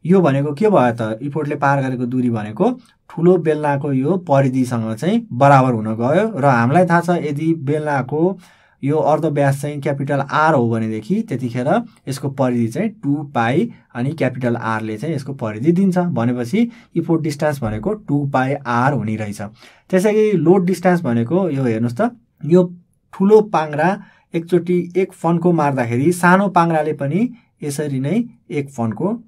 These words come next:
मार्छ। अब सानो पाङ्ग्राले एक फन्को मार्दाखेरि के हुन्छ?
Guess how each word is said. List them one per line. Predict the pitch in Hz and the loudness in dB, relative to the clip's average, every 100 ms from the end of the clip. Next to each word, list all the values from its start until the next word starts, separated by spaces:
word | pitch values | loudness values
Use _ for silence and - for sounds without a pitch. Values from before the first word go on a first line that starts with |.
| - | -6
मार्छ। | 143 170 170 170 170 - _ _ - | 4 6 6 2 -6 -8 _ _ -2
अब | 180 185 | 2 2
सानो | 185 196 214 | 4 4 4
पाङ्ग्राले | 196 190 190 190 185 | 4 4 4 4 4
एक | 190 180 | 0 -2
फन्को | - 175 175 175 | -2 -2 0 0
मार्दाखेरि | 160 160 139 139 | 0 0 -2 -2
के | - | 0
हुन्छ? | 175 135 | 0 0